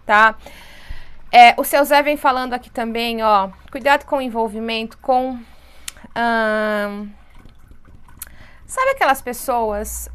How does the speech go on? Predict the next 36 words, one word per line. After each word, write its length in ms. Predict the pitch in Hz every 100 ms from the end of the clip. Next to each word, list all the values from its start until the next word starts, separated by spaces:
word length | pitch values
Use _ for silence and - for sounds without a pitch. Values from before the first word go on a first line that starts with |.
| -
é, 840 | 214 208 208 202 196 190 190 190 190 - - - - - - - - - - - - - - - - - - - - -
assim, 280 | 392 - 330
pessoas 360 | 294 320 370 -
que 160 | 370
literalmente 640 | 349 403 427 370 359 - 339
usam 520 | 320 330 330 320 -
máscaras, 960 | 240 233 254 226 - - - - - - - - -
tá? 360 | 220 220 233 - - - - -
Aquela 180 | - 381
pessoa 320 | 381 349 311
que 100 | 302
te 80 | -
promete, 720 | - 285 277 269 269 277 - 269
sei 180 | 311
lá, 300 | 294 - - -
né, 120 | -
pra 140 | 233 226
dar 100 | 233
uma 140 | 240
ideia, 340 | 226 220 208
que 140 | 208 -
te 100 | -
promete 420 | 247 247 262 269
um 80 | 254
casamento, 680 | 254 240 254 233 247 277 285
na 100 | 262
verdade 380 | 247 226 240
ela 120 | 247 247
só 160 | 240
quer 160 | 240 277
uma 200 | 254 220
noite, 400 | 240 247 - 269 -
tchau. 340 | 262 208 208
Então, 220 | 220 269
cuidado 440 | - 285 269 277 285
com 320 | - 277